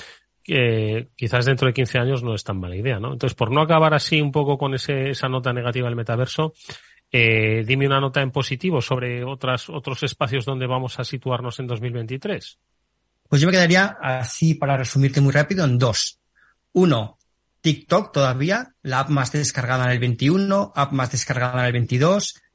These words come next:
Speaker 2: ratios de engagement que multiplican en, en más de dos dígitos a Instagram. O sea, me quedaría un foco muy fuerte en TikTok.
Speaker 1: Mm.
Speaker 2: Y luego,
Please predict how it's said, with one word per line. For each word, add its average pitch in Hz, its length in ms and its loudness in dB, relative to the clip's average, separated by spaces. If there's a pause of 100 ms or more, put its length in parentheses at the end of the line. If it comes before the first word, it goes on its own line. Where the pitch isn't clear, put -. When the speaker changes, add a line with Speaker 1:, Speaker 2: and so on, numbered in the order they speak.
(160)
Speaker 2:
ratios 139 520 0
de 135 80 -2
engagement 123 760 -2
que 127 140 0
multiplican 123 1080 0
en, 120 600 -2
en 120 300 -4
más 127 220 2
de 131 80 2
dos 127 160 2
dígitos - 560 -4
a 127 60 2
Instagram. 185 520 2
O - 380 -20
sea, - 140 -6
me 120 100 -2
quedaría 127 460 0
un 143 160 0
foco 123 340 -2
muy 120 160 0
fuerte 113 640 -4
en 139 140 0
TikTok. 147 380 0
Speaker 1:
Mm. - 20 -20 (560)
Speaker 2:
Y 180 160 4
luego, 160 560 4